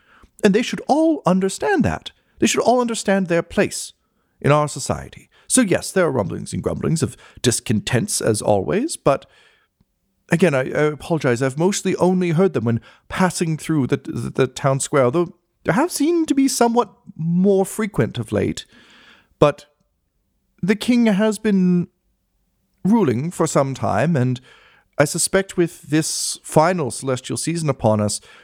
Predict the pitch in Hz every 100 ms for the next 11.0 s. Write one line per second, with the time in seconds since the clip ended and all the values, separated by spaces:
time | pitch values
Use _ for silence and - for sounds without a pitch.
0 | _ _ _ _ 165 170 170 220 214 196
1 | 202 - - 151 156 139 143 - 170 -
2 | 147 120 120 113 120 113 - 127 - 170
3 | - - - - _ _ _ _ 107 -
4 | - 107 113 101 98 - 110 98 - -
5 | 101 92 - - - - - _ - 110
6 | 127 123 202 - 135 117 110 - 101 -
7 | 165 135 101 95 - 110 - - 131 127
8 | - 139 117 95 98 - - - - _
9 | _ _ _ _ - 143 135 143 135 135
10 | 131 131 - - 127 98 - - -